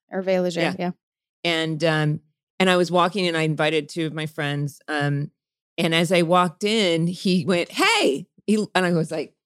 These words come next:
Speaker 2: "Hey?"
Speaker 1: <laughs>
Speaker 2: Like, we're, <laughs> I was like, because wasn't he at McGee's at one point?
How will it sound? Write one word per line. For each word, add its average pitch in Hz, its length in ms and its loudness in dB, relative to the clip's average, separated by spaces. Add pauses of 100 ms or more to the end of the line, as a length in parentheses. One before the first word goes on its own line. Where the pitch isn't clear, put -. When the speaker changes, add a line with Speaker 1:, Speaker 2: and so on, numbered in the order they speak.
(760)
Speaker 2:
"Hey?" 427 320 4
Speaker 1:
<laughs> 453 220 4
Speaker 2:
Like, 415 260 4
we're, 247 180 6
<laughs> 339 380 2
I 349 160 2
was 311 100 -2
like, 226 300 2 (300)
because 285 240 0
wasn't 453 260 2
he 302 100 4
at 151 60 0
McGee's 196 480 -2
at - 60 -2
one 220 120 0
point? 226 320 -4